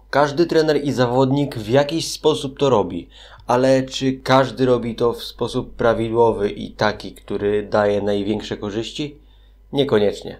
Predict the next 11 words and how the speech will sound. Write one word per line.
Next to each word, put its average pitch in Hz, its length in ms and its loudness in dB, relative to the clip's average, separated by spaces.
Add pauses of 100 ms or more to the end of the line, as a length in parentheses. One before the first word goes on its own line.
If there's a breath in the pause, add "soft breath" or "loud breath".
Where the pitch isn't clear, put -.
Zawodnicy, 117 760 2
analizując 135 720 0
swoją 120 380 2
grę, 104 280 0
często 160 520 0
za 117 140 4
bardzo 123 400 2
skupiają 127 500 0
się - 160 -8
na 120 160 0
skutkach, - 800 -4